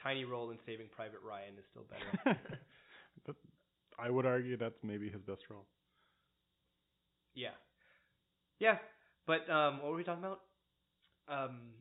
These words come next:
Speaker 2: Fast
Speaker 1: what
Speaker 2: and Furious nine?
Speaker 1: No, the
Speaker 2: Vin Diesel?
Speaker 1: Your cat's hair just went in my mouth. I don't know how that happened 'cause your cat's
Speaker 2: She
Speaker 1: over there.
Speaker 2: hasn't even been near you.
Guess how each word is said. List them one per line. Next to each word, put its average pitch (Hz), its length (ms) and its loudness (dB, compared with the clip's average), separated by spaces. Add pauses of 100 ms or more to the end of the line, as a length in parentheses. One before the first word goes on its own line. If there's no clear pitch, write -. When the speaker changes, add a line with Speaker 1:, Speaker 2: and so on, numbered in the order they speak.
(140)
Speaker 2:
Fast 117 100 -2
Speaker 1:
what 127 100 -6
Speaker 2:
and 117 100 -8
Furious 110 320 -2
nine? 113 360 -6 (120)
Speaker 1:
No, 160 360 -2 (180)
the 135 160 -2
Speaker 2:
Vin 123 160 6
Diesel? 127 540 2 (1800)
Speaker 1:
Your 135 120 -4 (100)
cat's 139 280 -4
hair 117 340 -4
just 117 180 -14
went 110 120 -14
in 110 60 -14
my 107 80 -12
mouth. 101 260 -12 (1900)
I 117 60 -8
don't 120 100 -6
know 117 80 -6
how 113 100 -6
that 110 120 -10
happened 113 300 -10
'cause 98 120 -16
your - 80 -16
cat's 104 180 -14 (100)
Speaker 2:
She 127 80 -2
Speaker 1:
over 120 80 -6 (140)
there. 107 120 -12
Speaker 2:
hasn't 117 240 -6
even 120 260 -2
been 101 240 -6
near 101 200 -8
you. 87 180 -10